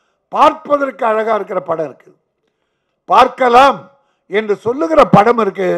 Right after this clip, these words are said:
பணம் இல்லாதால, வியாபாரம் பண்ண முடியாதால அந்த படம் நிக்குது. அந்த மாதிரி ப்ரொடியூசரை கூப்பிடுறேன், நீங்க சொல்லுங்க, வழிகாட்டுங்க. நீங்க மட்டும் வாழ்ந்தீங்கன்னு நீங்க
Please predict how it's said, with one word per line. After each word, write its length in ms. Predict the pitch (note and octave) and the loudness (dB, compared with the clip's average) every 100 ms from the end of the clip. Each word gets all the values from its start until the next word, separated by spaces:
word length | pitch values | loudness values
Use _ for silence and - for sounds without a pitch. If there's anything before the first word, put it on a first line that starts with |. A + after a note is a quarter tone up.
| F#3 _ _ _ - | -6 _ _ _ -4
பணம் 340 | E3 A3 C#4 B3 | -2 0 0 0
இல்லாதால, 500 | G3 F3 D#3 D#3 D#3 D#3 D#3 - _ _ _ C3 | 0 0 2 -2 -2 -2 -4 -8 _ _ _ 0
வியாபாரம் 540 | E3 C4 C#4+ B3+ G#3 | 4 6 6 4 2
பண்ண 160 | F3+ F3 | -4 -8
முடியாதால 640 | D#3+ F3+ F#3+ D#3 D#3 D3 D3 C#3+ _ _ - | -8 -6 -4 -4 -8 -8 -10 -10 _ _ -16
அந்த 120 | D3+ F3+ | -8 -6
படம் 300 | F#3 G3+ F3+ | -6 -8 -10
நிக்குது. 360 | D#3 F#3 C3 E2 _ _ _ _ - | -14 -14 -14 -16 _ _ _ _ -10
அந்த 280 | D3+ A3+ C4 C4 | -8 -2 -2 2
மாதிரி 200 | B3+ A#3+ G3+ | 2 0 -4
ப்ரொடியூசரை 400 | A#3+ C4+ D4 C#4+ | -8 -6 -6 -2
கூப்பிடுறேன், 440 | A3+ G#3+ - G#2+ _ _ _ _ _ _ _ | 0 0 -2 -6 _ _ _ _ _ _ _
நீங்க 240 | F#3 B3 A3+ - | -12 -6 -8 -8
சொல்லுங்க, 300 | A3+ A#3+ G#3 | -10 -8 -8
வழிகாட்டுங்க. 640 | E3+ A3 A3 F#3+ - G2 _ _ _ _ _ _ _ _ _ | -6 -6 -6 -6 -10 -20 _ _ _ _ _ _ _ _ _
நீங்க 260 | D3+ G3+ A3+ | -12 -10 -8
மட்டும் 360 | G#3+ A3+ C#4 A3 | -8 -6 -2 0
வாழ்ந்தீங்கன்னு 600 | G3+ G#3 F#3+ F#3+ G3+ - _ D#3+ | 0 0 -8 -12 -12 -14 _ -18
நீங்க 200 | F#3 | -14